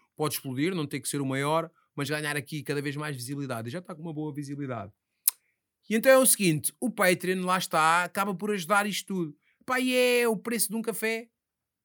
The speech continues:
por mês. Tinhas ali quatro episódios sempre. Ah, gastas dinheiro, de certeza, em tanta merda. Ah, por isso, ias estar a apoiar, estás a aprender, aposto que gostas do podcast. Desafio-te a ti a apoiares, acho que está um euro, não sei.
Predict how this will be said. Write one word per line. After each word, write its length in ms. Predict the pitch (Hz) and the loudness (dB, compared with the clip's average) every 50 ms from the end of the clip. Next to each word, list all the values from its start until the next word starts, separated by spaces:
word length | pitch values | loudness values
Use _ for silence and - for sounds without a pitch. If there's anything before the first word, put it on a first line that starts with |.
| _ _ _ _ _ _ _ _ _ _ _ | _ _ _ _ _ _ _ _ _ _ _
por 160 | - 190 190 | 2 4 6
mês. 440 | 196 202 214 226 233 214 - - - _ _ _ _ _ _ _ _ _ | 8 8 8 6 6 2 -2 -8 -12 _ _ _ _ _ _ _ _ _
Tinhas 260 | - 185 208 208 185 170 | -4 0 0 2 2 2
ali 200 | 196 196 202 175 | 2 2 0 2
quatro 320 | - 220 214 202 - 208 | 4 4 4 4 4 -4
episódios 580 | 185 165 196 175 139 190 190 185 180 180 170 - | -4 -2 -2 0 0 2 2 2 0 0 -2 -2
sempre. 360 | - 170 175 190 208 180 - _ - | -2 -2 -2 -2 -4 -8 -14 _ -8
Ah, 460 | 160 156 151 151 147 147 143 139 135 _ _ _ _ _ _ _ _ _ | -4 -4 -4 -2 -2 -4 -4 -6 -8 _ _ _ _ _ _ _ _ _
gastas 360 | - 180 175 - - 180 160 | 2 2 2 2 0 -2 -2
dinheiro, 300 | 139 165 175 175 165 151 | 0 0 2 2 2 2
de 60 | - | 0
certeza, 320 | - 165 143 165 160 147 147 | -4 -4 -4 -4 -4 -4 -4
em 40 | |
tanta 280 | 139 175 170 151 175 165 | -4 -6 -4 0 0 0
merda. 500 | 156 160 165 175 175 180 185 185 185 - - | 2 2 2 2 0 0 -2 -4 -4 -4 -4
Ah, 500 | 180 175 175 175 175 170 170 175 175 175 _ _ _ _ _ | -2 -2 0 0 -2 -2 -4 -4 -6 -8 _ _ _ _ _
por 100 | - 185 | 2 4
isso, 180 | 175 - - | 4 4 2
ias 60 | 180 | -2
estar 160 | 165 - 202 202 | 2 2 4 4
a 60 | 196 | 4
apoiar, 360 | 185 - 185 175 180 190 190 | 2 4 4 4 6 4 4
estás 240 | 185 - 185 180 175 | 2 0 0 2 4
a 60 | 185 | 2
aprender, 360 | 175 175 170 160 156 175 190 185 | 2 2 -2 -2 0 0 0 0
aposto 280 | 180 - 185 180 - | -2 -2 -4 -4 -4
que 60 | - | -4
gostas 280 | 165 170 156 - 170 151 | -6 -6 -6 -6 -8 -6
do 100 | 160 160 | -6 -8
podcast. 580 | 147 - 160 156 - - 175 180 185 185 185 _ _ _ _ _ _ _ _ | -6 -8 -10 -10 -6 -6 -4 -4 -4 -4 -8 _ _ _ _ _ _ _ _
Desafio-te 600 | 131 120 135 160 160 - - 196 190 170 - 175 | -6 -2 0 0 0 0 0 0 0 2 2 2
a 40 | 170 | 0
ti 400 | 147 - 185 170 160 151 - _ _ | 2 2 0 0 0 -2 -4 _ _
a 160 | - 180 185 | 4 4 4
apoiares, 460 | 180 - - 170 156 151 156 156 160 | 4 4 4 4 4 6 4 2 0
acho 140 | 190 190 180 | -4 -4 -4
que 40 | - | -4
está 120 | - 180 | -6 -4
um 180 | 170 151 139 143 | -4 -4 -2 -2
euro, 200 | 156 165 160 156 | -2 0 -2 -2
não 140 | 143 139 127 | -4 -4 -4
sei. 340 | - - 143 151 156 147 | -4 -4 -4 -6 -6 -8